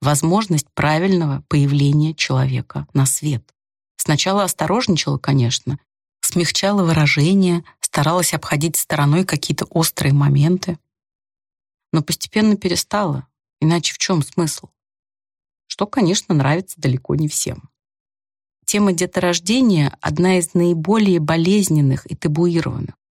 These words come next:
Честные высказывания и объективные оценки поднимают волну негодования, даже если ничего особо критического не прозвучало,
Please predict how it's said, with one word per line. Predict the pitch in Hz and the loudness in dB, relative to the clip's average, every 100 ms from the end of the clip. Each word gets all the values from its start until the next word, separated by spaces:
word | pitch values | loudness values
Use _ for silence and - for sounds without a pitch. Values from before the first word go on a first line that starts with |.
| _ _ _ | _ _ _
Честные | - 208 - 165 | -4 -2 -2 -2
высказывания | 165 - 196 175 147 139 - | -2 -2 -2 0 0 0 2
и | 156 | 0
объективные | 151 147 - - 156 139 139 | 2 -2 -2 -2 2 2 0
оценки | - 220 277 - | 0 2 2 0
поднимают | - 143 143 147 170 - | -6 0 2 4 2 0
волну | 135 156 151 175 | 0 4 4 4
негодования, | 143 131 131 131 127 165 196 139 - - - | 2 2 0 0 0 2 2 2 -2 -12 -2
даже | 143 139 | 0 2
если | 143 160 - 160 | 2 0 0 2
ничего | 214 - 247 202 143 139 | 2 0 0 0 0 0
особо | - 170 139 | -2 0 0
критического | - 127 - 147 - - 160 | 0 -2 -2 -4 -4 -4 0
не | 160 | 0
прозвучало, | 156 170 170 202 - 135 - | 0 -2 -2 -2 -2 -4 -4